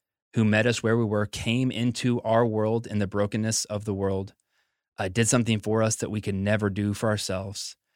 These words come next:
expressed love in an incredible way through sacrifice. Um,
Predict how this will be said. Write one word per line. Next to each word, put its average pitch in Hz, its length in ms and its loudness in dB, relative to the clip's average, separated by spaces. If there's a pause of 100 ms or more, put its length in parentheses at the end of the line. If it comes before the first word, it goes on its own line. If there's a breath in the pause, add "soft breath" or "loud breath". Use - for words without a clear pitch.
(220)
expressed - 580 2
love 107 540 2
in 107 140 -2
an 95 80 -2
incredible 107 480 0
way 107 320 -2
through - 160 -12
sacrifice. 113 840 -2 (680)
Um, 95 320 -8